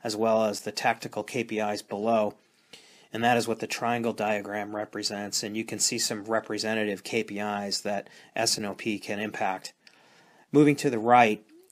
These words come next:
if you have a specific S and O P initiative going, I'd recommend that you manage results on a very defined tactical basis. The results areas could be some of the same ones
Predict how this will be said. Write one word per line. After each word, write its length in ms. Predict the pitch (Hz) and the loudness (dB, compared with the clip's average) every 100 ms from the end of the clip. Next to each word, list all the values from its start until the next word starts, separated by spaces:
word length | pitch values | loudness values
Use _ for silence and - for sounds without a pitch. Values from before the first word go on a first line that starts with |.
| - | -6
if 160 | 127 - | -4 -4
you 60 | |
have 480 | 104 127 127 120 - | -2 2 4 2 0
a 240 | - 110 110 | -4 -2 -2
specific 800 | - - - 147 143 135 - - _ | -2 0 2 2 2 0 -2 -18 _
S 220 | 127 - | 0 0
and 80 | 123 | 0
O 60 | 113 | -6
P 500 | - 120 123 120 117 - - - | -4 0 0 -2 -6 -20 -20 -4
initiative 680 | 120 139 - 117 117 107 | 0 2 2 -2 -2 -2
going, 420 | - 110 110 107 - - - - _ | 0 0 0 -2 -10 -20 -20 -20 _
I'd 140 | 123 131 | -2 2
recommend 540 | 135 139 127 123 117 | 2 2 0 2 2
that 120 | 113 | 0
you 140 | 110 110 | -2 -2
manage 440 | 113 117 113 - | 0 0 0 -2
results 480 | 110 110 113 107 113 | -2 0 0 0 -2
on 80 | 104 | -6
a 40 | |
very 380 | 104 117 127 123 | 0 4 4 4
defined 540 | 120 - 117 110 104 | -2 -4 -2 -2 -2
tactical 480 | - 113 113 - 104 | 0 0 -2 -6 -8
basis. 560 | 101 98 92 104 98 - - - - - | -4 -4 -4 -4 -6 -8 -16 -20 -20 -12
The 80 | - | -4
results 400 | 110 107 127 123 | -2 4 4 4
areas 480 | 123 120 113 113 110 | 2 4 6 4 2
could 160 | - 104 | -4 -4
be 80 | |
some 240 | 101 143 135 | 0 0 -2
of 60 | |
the 80 | 107 | 0
same 320 | - 139 165 | 0 2 0
ones 440 | 113 98 101 101 | 0 -2 -4 -4